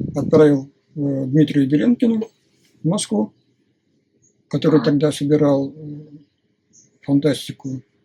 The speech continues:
Speaker 1: для сборников молодогвардейских. Когда выходили каждый год, да, да, иногда даже три раза в год сборники научной фантастики, где, в общем, печатались самые,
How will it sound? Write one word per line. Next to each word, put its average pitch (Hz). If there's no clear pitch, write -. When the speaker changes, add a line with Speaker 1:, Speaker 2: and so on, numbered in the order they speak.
Speaker 1:
для 277
сборников 262
молодогвардейских. 135
Когда 147
выходили 131
каждый -
год, 147
да, 123
да, -
иногда 127
даже 127
три 139
раза 123
в 110
год 123
сборники 147
научной 254
фантастики, -
где, 151
в 147
общем, 131
печатались 135
самые, 117